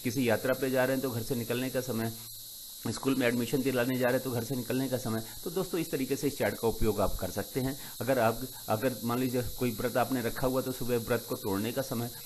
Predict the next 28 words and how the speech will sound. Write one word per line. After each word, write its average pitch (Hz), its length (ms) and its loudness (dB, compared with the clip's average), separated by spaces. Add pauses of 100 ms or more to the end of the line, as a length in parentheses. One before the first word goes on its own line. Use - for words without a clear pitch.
(300)
तो 180 140 0
इस 185 140 2
चार्ट 147 180 2
का 151 140 0
उपयोग 151 400 0 (540)
इस 147 100 -2
तरीके 110 320 0
से - 140 -2
कर 98 160 -4
सकते - 380 -6
हैं। 104 220 -4 (320)
और, 110 320 2 (240)
और 151 220 6
भी 175 140 2
आरएनडी 131 400 4
करके 151 360 0
आप 139 220 2
इस 123 120 -2
chart 104 180 2
का - 160 -2
उपयोग 123 340 0
अपने 110 240 0
हिसाब 85 240 -2
से - 140 -4
भी 233 120 -4
कर 113 120 -2
सकते - 340 -6
हो। 78 120 -4